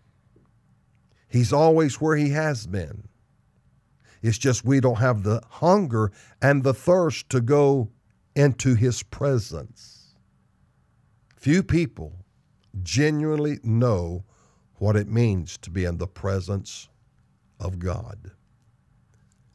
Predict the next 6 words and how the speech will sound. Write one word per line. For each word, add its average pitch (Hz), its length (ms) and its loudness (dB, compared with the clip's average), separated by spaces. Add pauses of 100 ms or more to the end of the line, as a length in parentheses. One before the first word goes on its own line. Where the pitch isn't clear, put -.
(120)
I 98 60 2
said, 107 340 0
"Few 151 400 0
people 113 840 -4
really 120 500 0 (260)
know 98 520 -2